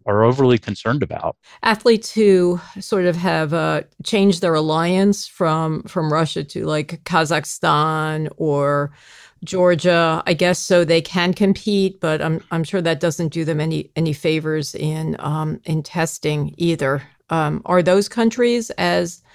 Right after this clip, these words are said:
Speaker 2: amenable to, to testing, or is it really everything sort of within the Russian orbit that is up for grabs?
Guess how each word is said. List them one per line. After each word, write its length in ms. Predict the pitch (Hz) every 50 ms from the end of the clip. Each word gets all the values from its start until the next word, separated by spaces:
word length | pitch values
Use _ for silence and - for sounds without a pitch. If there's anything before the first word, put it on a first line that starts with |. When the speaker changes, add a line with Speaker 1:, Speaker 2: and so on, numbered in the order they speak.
| _ - - - - - _ _ _ -
Speaker 2:
amenable 480 | 202 196 190 185 185 196 190 180 175 175
to, 160 | 175 - 202
to 300 | - - _ - - 180
testing, 600 | - - 190 - 175 - - - 202 196 196 190
or 140 | 170 160 170
is 160 | 170 156 147
it 160 | 165 151 -
really 400 | - 170 180 170 165 165 165 -
everything 760 | - 160 156 170 165 - - 175 156 156 151 156 156 156 147
sort 240 | - - 180 175 156
of 140 | 156 147 151
within 240 | 160 151 165 160
the 100 | 160 156
Russian 400 | 156 160 151 156 - - 151 139
orbit 600 | - - 160 160 151 151 139 156 147 - - _
that 200 | - 165 151 151
is 220 | 143 147 156 143 -
up 160 | - 151 147
for 120 | - -
grabs? 600 | 143 156 156 147 147 143 143 139 - - - -